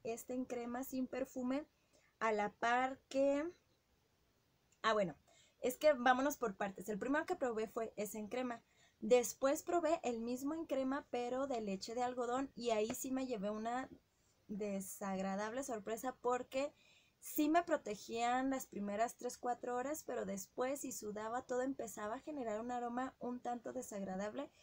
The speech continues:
O sea, era el aroma del perf-, del desodorante aunado a mi fuerte aroma, entonces se hacía una combinación medio extraña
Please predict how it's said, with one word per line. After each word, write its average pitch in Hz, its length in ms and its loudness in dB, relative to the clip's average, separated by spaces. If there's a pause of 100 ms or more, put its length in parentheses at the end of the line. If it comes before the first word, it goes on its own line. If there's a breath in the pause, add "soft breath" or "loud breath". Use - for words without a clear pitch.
O 226 140 4
sea, 226 240 8
era 233 120 6
el 277 100 2
aroma 240 340 2
del 233 240 -2
perf-, 190 320 -2
del 196 320 -4
desodorante 208 600 -2
aunado 220 580 2 (120)
a 214 160 -4
mi 196 320 -2 (640)
fuerte 240 380 2
aroma, 240 320 0
entonces 233 480 -6 (320 loud breath)
se 226 120 -2
hacía 220 140 -2
una 233 160 0
combinación 214 560 -2
medio 247 220 -4
extraña 226 500 -6